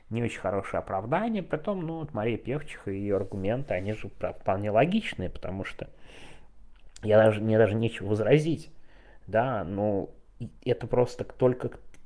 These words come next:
к-, ко всем остальным, кто домысливает дальше из серии, но они получили деньги, и фильм комплементарный. Я, кстати, не посч-, я, кстати, не считаю, что фильм на сто процентов к-, комплементарный, я его посмотрел, нет.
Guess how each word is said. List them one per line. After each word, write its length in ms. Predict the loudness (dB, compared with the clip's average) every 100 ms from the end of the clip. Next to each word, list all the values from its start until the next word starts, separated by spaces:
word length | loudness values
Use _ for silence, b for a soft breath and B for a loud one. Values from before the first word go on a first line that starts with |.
| -14
к-, 140 | -12 -10
ко 200 | -6 -4
всем 240 | -2 -4
остальным, 520 | -2 -2 0 0 -2
кто 360 | -6 -4 -2 0
домысливает 760 | 2 2 2 0 -2 -2 0
дальше 420 | 0 -2 -4 -8
из 80 | -8
серии, 360 | -8 -6 -4 -4
но 120 | -4
они 120 | -6
получили 460 | -4 -6 -6 -6 -6
деньги, 500 | -4 -4 -6 -10 -12 B B B B B B
и 80 | -8
фильм 340 | -4 -4 -4
комплементарный. 720 | -4 -4 -2 -2 0 0 4
Я, 60 | 4
кстати, 260 | 6 4 4
не 80 |
посч-, 220 | 0 -6 -6
я, 240 | 0 0
кстати, 240 | 2 0 2
не 120 | 0
считаю, 340 | -2 0 2
что 160 | 2 -6
фильм 240 | -4 -6
на 100 | -6
сто 160 | -6 -6
процентов 460 | -4 -6 -8 -10
к-, 240 | -8 -8 -8 -10
комплементарный, 800 | -6 -2 -2 -2 -2 -2 -2 2
я 60 |
его 120 | 2
посмотрел, 560 | 2 -2 0 2 2 2
нет. 400 | 2 2 0